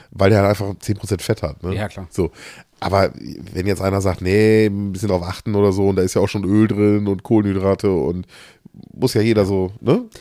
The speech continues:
Speaker 2: Also ich würd's dann so machen, dass ich lieber ein Stück Brot weniger esse und dann dafür aber mit einem geilen Geschmack. Aber wie du schon sagtest,
Speaker 1: Ja,
Speaker 2: ne?
Speaker 1: und besser, besser Fett aus dem Joghurt, als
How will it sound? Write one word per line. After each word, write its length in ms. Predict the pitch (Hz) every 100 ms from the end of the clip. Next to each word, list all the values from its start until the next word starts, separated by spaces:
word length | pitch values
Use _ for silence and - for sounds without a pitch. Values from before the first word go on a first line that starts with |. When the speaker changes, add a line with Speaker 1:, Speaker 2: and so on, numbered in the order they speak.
| -
Speaker 2:
Also 220 | 123 117 131 _
ich 260 | 120 - _
würd's 240 | 120 113
dann 160 | - 110
so 100 | 110
machen, 160 | 107 110
dass 120 | 104
ich 40 |
lieber 180 | 104 104
ein 60 | 98
Stück 260 | - 101
Brot 260 | - 104 92
weniger 320 | 117 123 110
esse 220 | 113 113
und 80 | 107
dann 180 | 101 104
dafür 300 | 107 104 113
aber 240 | 101 104
mit 160 | 98 95
einem 100 | 98
geilen 240 | 107 104
Geschmack. 380 | 104 95 131 151 _ _ _
Aber 320 | 117 113 110 151
wie 140 | 127
du 80 | 123
schon 140 | 107 117
sagtest, 280 | 113 117
Speaker 1:
Ja, 160 | 101 101
Speaker 2:
ne? 100 | 135
Speaker 1:
und 40 | 143
besser, 280 | 92 95
besser 240 | 82 90 92
Fett 200 | - 90
aus 120 | 90
dem 100 | 90
Joghurt, 320 | 90 92 92
als 280 | 85 - -